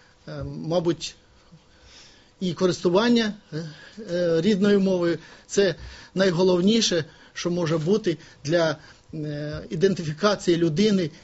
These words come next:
як українця. Я хочу нагаза-, нагадати, що, е, сам Віталій Кличко, як це лідер наш, нашої партії, вільно воло-, володіє... Чотирма мовами:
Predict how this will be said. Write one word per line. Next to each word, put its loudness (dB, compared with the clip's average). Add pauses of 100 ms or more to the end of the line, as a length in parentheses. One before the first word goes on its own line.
(100)
як -4 (240)
українця. -4 (1500)
Я 4
хочу 2 (400)
нагаза-, 2
нагадати, 2
що, 0 (540)
е, -10 (500)
сам 2 (220)
Віталій 2
Кличко, 2 (160)
як -2 (180)
це 4
лідер 2
наш, -4 (280)
нашої -2
партії, 0 (960)
вільно 4
воло-, 4
володіє... 4 (1040)
Чотирма 2
мовами: 2